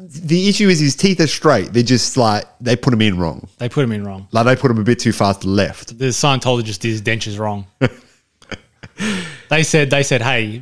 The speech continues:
Speaker 2: become a Scientology member, an advocate.
Speaker 1: Yeah.
Speaker 2: We'll, we'll fix your teeth up."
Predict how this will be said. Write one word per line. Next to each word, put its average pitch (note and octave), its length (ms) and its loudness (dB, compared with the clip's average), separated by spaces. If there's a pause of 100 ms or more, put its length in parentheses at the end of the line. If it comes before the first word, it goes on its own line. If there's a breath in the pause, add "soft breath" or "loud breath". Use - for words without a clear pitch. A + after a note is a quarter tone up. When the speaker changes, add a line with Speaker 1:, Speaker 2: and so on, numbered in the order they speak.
(100)
Speaker 2:
become C#3+ 260 0
a C3 40 2
Scientology A#2+ 560 0
member, G#2+ 340 -4 (340)
an A#2+ 120 -2
advocate. B2 460 -4 (520)
Speaker 1:
Yeah. D2 280 -10 (160)
Speaker 2:
We'll, A#2+ 160 -2
we'll A#2+ 120 0
fix - 240 -2
your - 60 -12
teeth G#2+ 240 -6
up." - 120 -16